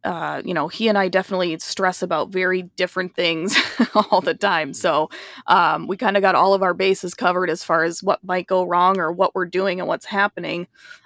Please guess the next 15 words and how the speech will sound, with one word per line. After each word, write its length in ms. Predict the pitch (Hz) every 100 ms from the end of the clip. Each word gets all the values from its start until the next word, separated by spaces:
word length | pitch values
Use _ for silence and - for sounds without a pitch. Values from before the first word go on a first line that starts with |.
| -
Um, 420 | 180 170 170 170 -
but 160 | 190 _ -
yeah, 260 | 214 202 -
I 100 | 202
mean, 340 | 208 202 196 - _ _ _ -
without 460 | 202 202 214 220
the, 400 | 240 226 208 202 - _ _ _ _ _ _ _ -
you 60 |
know, 100 | 185
without 300 | 165 180 208
that 120 | 240
extra 340 | 220 202 190 175 -
push, 340 | - 185 190 185
I 100 | 185
think, 360 | 190 180 -